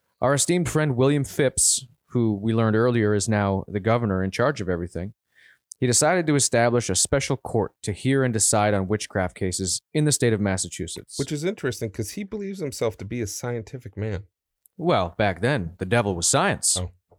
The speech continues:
Speaker 2: <laughs>
Speaker 1: So this court sees the appointment of presiding judges John Hawthorne and Samuel S-, uh, Sewell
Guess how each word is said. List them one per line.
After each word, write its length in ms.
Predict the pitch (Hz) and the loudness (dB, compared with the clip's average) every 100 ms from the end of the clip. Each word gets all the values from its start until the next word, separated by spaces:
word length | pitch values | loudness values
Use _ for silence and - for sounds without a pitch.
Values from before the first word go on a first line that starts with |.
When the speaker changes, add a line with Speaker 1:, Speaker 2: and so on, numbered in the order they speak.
| - | -14
Speaker 2:
<laughs> 60 | 107 - - - _ - _ _ _ _ _ _ - 156 _ | -14 -16 -20 -20 _ -20 _ _ _ _ _ _ -20 -20 _
Speaker 1:
So 380 | - 135 123 - _ _ - | 0 2 2 0 _ _ -4
this 200 | 180 - | -2 0
court 320 | 196 170 - | 2 2 2
sees 460 | - 139 139 127 | 2 4 4 2
the 120 | 123 123 | 2 0
appointment 540 | - 147 135 127 - | 2 0 0 -2 -4
of 240 | - 117 - | -2 -2 0
presiding 480 | 123 123 135 127 110 | 0 4 4 2 2
judges 480 | 120 113 113 98 - _ _ | 0 2 0 -2 -8 _ _
John 280 | 104 117 113 | 0 2 2
Hawthorne 520 | 104 113 113 107 104 104 - | 2 0 0 -2 -2 -8 -8
and 220 | 104 101 | -4 -2
Samuel 320 | - 107 98 92 | 0 0 0 -2
S-, 200 | - - | -4 -4
uh, 280 | 98 92 85 | -4 -2 -2
Sewell 560 | - 165 135 80 101 | 0 2 2 0 -6